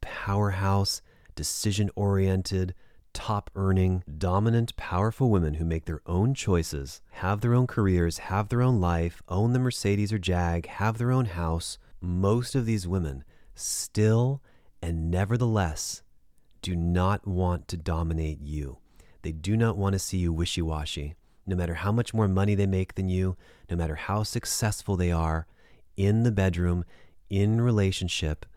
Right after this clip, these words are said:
they want something else. They already make these high-level decisions in their job and in their work, and they find it exhausting. So sometimes it feels to them like,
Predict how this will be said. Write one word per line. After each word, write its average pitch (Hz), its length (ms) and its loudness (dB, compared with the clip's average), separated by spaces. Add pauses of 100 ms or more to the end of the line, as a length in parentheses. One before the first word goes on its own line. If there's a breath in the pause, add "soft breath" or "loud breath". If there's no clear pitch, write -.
(120)
they 90 120 2
want 87 320 2
something 87 400 -2
else. 80 420 -6 (460 soft breath)
They 104 120 0 (120)
already 135 360 4
make 113 360 2
these 101 220 -2
high-level 95 600 -2
decisions 90 560 -2
in 90 160 -4
their 90 100 0
job 95 400 -2
and 95 80 0
in 92 80 0
their 87 140 0
work, 92 360 -2
and 87 120 -4
they 85 80 -2
find 92 340 0
it 92 120 -2
exhausting. 87 920 -2 (160)
So - 160 -8
sometimes 101 460 0
it - 160 -8
feels 151 300 0
to 95 100 -2
them 85 200 0
like, 80 280 -4